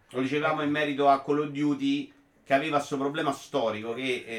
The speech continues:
Speaker 1: eh, soprattutto a livello veterano te ne accorgevi quando capitava di morire, quindi vedevi i checkpoint,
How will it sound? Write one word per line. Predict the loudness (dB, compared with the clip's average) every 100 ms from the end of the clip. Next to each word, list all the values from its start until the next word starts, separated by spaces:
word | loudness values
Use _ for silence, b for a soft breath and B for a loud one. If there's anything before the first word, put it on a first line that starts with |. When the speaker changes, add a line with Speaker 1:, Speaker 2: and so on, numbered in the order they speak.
| -8 -8
Speaker 1:
eh, |
soprattutto | -10 -10 -4 0
a |
livello | 0 0 -2
veterano | -4 -4 -4 -4 -6
te | -6
ne |
accorgevi | -8 -8 -8 -6 -8
quando | -4 -4 -4 -8 -10 _
capitava | -8 -6 -2 -4 -4
di | -6
morire, | -8 -8 -8 -10 -12 -14
quindi | -14
vedevi | -12 -12 -12
i |
checkpoint, | -12 -12 -10 -12 -12 -14 -16